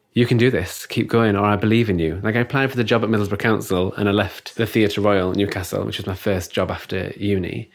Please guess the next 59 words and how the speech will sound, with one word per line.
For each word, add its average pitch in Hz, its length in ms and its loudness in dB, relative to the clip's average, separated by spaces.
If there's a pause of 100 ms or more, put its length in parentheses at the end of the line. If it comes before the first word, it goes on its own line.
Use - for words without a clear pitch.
And 120 100 0
I 120 40 4
didn't 127 240 4
get 120 180 2
the 123 60 4
job 107 160 4
at 95 80 2
Middlesbrough 98 320 2
Council, 85 480 0
but 117 180 -2
then 117 140 2
I 113 80 4
got 104 160 0
offered 107 360 0 (340)
a 110 80 -2
freelance 165 480 2
job 87 200 -4
there. 69 300 -2 (140)
So 123 200 2
I 123 60 4
think 151 220 0
sometimes 151 480 2
it's 131 120 0
like, 127 320 0 (440)
even 135 220 4
if 147 80 0
you 156 60 4
don't 139 220 2
think 127 240 0
you're 131 80 0
gonna 127 160 4
get 110 160 -2
the 104 80 -2
job, 98 400 0 (160)
applying 143 560 2
for 78 220 -4
it, 82 240 -4 (260)
because 104 360 -2
that 123 200 0
is 120 140 0
an 120 80 2
opportunity 113 960 0 (160)
where 95 140 -2
someone 143 480 4
in 123 80 4
the 123 80 4
organisation 113 560 2
is 95 80 2
gonna 101 200 2
read 104 360 4
about 92 280 -2
what 101 140 -2
you 104 160 0
can 113 320 0
do 139 180 2
or 101 80 0
what 104 120 -2
you've 101 160 -4
done. 90 340 -2